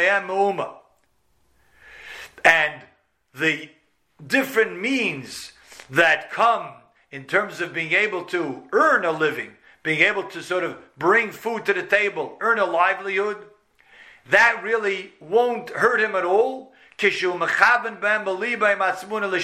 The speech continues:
know, there's, the main thing is, because we understand from Chovos HaLevavos, the way he explained to us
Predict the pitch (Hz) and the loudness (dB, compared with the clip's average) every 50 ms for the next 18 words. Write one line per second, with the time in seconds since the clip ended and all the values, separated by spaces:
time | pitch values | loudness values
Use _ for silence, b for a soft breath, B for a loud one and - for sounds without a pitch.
0 | - 190 180 - - 165 160 139 123 101 104 - - - - B B B B B | 0 0 0 -2 -2 -2 -2 -2 -4 -6 -8 -10 -14 -20 -20 B B B B B
1 | B B 160 180 185 196 196 196 185 - - 185 190 214 240 240 226 180 - 208 | B B 0 2 2 2 2 2 -2 -2 -6 -4 0 0 0 0 -2 -8 -12 -12
2 | 220 202 196 220 226 226 202 160 - 180 190 - 196 196 180 165 190 196 185 175 | -12 -8 -6 -4 -4 -4 -6 -8 -8 -8 -4 0 0 0 0 2 0 0 0 0
3 | 170 165 - - 190 190 175 - 175 170 - 180 185 175 170 - - 170 160 175 | -2 -4 -2 0 0 0 0 -2 -4 -2 0 0 0 0 -2 -2 -2 -2 0 0
4 | 190 185 175 165 - 175 170 170 170 180 175 170 - - - 180 180 170 147 180 | 0 0 0 -4 -6 -6 -2 -2 0 0 -2 -4 -6 -4 -2 -2 -2 -2 -2 -2
5 | 170 156 - - | -2 -2 -4 -8